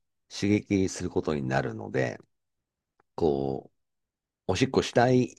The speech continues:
感じになってくると思いますけど、そこを、まあ、あの、おしっこしたいっていうね、気持ちをダメっていうのはちょっとどうかなとも思うので、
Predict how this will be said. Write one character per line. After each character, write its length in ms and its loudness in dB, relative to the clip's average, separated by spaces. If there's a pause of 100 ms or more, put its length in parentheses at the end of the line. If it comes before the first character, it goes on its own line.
(580)
感 200 2
じ 120 -2
に 360 -2
な 120 4
っ 80 -4
て 100 -10
く 100 -2
る 80 -4
と 80 -10
思 100 -6
い 40 -6
ま 120 -6
す 60 -16
け 100 -4
ど、 260 -10 (520)
そ 140 0
こ 400 4
を、 220 -2
ま 260 4 (360)
あ、 80 -2
あ 80 2
の、 280 -2
お 60 0
し 120 0
っ 80 -2
こ 120 2
し 120 -2
た 160 6
い 100 6
っ 40 -6
て 300 0
い 120 2
う 120 -2
ね、 200 2
気 120 -4
持 140 0
ち 140 -4
を 500 2
ダ 160 4
メ 140 4
っ 40 0
て 240 -4
い 40 4
う 80 0
の 100 -2
は 100 -2
ち 100 -4
ょ 40 -4
っ 40 -6
と 360 -4 (200)
ど 140 2
う 20 -2
か 100 0
な 140 -4
と 120 -4
も 140 -2
思 280 -4
う 40 -10
の 160 -10
で、 320 -4